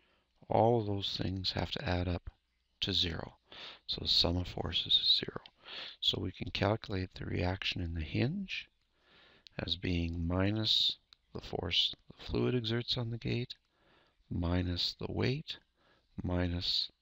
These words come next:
the reaction at B. And we have expressions for all three of these things expressed as vectors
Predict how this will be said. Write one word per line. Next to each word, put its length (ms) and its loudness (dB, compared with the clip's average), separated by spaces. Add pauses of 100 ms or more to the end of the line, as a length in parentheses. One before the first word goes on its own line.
(180)
the 100 -6
reaction 540 2
at 160 -8
B. 380 -8 (640)
And 140 -2
we 120 2
have 240 4
expressions 640 0
for 160 -6
all 200 0
three 320 2
of 100 4
these 260 2
things 460 -2 (100)
expressed 440 0
as 260 2
vectors 600 0